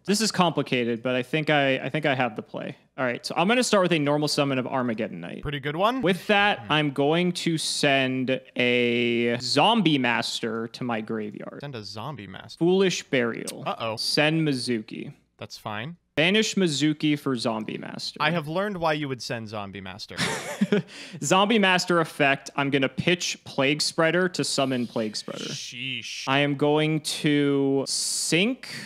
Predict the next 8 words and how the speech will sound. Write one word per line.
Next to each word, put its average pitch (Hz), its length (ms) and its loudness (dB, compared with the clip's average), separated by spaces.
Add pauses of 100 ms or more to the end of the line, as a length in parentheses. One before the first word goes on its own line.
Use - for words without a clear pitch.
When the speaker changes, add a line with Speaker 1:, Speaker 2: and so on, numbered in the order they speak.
Speaker 1:
uh, 120 600 2 (340)
these 180 680 0
two 135 800 0 (800)
into 131 380 -4
a 120 120 2
Goyo 147 800 2
Guardian. 110 720 -6
Speaker 2:
Yep. 123 320 0